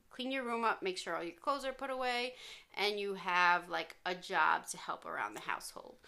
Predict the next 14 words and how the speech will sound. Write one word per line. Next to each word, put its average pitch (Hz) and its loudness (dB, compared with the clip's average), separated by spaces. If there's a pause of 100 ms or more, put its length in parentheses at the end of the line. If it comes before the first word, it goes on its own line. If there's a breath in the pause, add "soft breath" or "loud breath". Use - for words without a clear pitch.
(300 loud breath)
So 240 2
today, 220 2
because 202 -6
we 214 -2
were 196 0
able 196 -2
to - -4
identify 180 2 (200)
and 208 -6
talk - 6
about 156 2
some 185 -4
of 170 -4
my 170 2